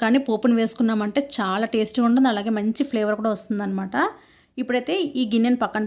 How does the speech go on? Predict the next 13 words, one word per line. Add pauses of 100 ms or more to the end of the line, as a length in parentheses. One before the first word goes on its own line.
పెట్టేసుకొని
ఇప్పుడు
స్టవ్
వెలిగించుకొని
ప్యాన్
పెట్టుకొని (120)
ఇందులోకి (1080)
మనకి (100)
నచ్చినంత (100)
నెయ్యిని
యాడ్
చేసుకోవచ్చు. (120)
ఇంత